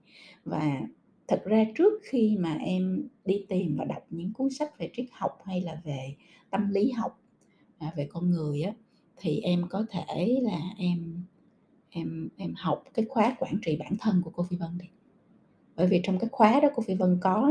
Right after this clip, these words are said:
những cái, à, những cái đoạn cô Phi Vân nói rất rõ về cái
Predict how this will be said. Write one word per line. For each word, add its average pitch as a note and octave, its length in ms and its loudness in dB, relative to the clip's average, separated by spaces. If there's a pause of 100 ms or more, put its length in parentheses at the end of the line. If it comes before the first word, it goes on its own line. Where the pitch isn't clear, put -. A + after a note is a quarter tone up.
những F3+ 200 4
cái, A#3+ 360 2 (420)
à, D3+ 720 0 (640)
những F3+ 260 -6
cái B3 580 0
đoạn - 420 0
cô E3 80 -4
Phi - 100 -12
Vân E3+ 120 -6
nói F#3 160 2
rất F4+ 160 0
rõ - 400 -8 (100)
về F3+ 300 2
cái B3 260 -2